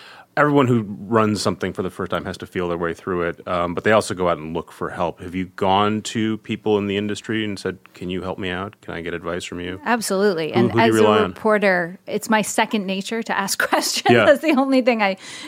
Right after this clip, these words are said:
Speaker 2: how I run a business. So across the board,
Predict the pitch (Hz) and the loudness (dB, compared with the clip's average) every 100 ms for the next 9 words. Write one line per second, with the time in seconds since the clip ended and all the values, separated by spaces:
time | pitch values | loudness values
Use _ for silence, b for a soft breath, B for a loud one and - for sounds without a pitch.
0 | 254 233 214 202 196 185 170 208 208 160 | 0 4 6 6 4 2 0 -2 -2 -6
1 | - 269 226 214 B B B - 226 - | 0 4 4 4 B B B -2 0 2
2 | 269 277 - 247 202 208 196 180 175 | 4 4 2 0 4 4 4 4 -2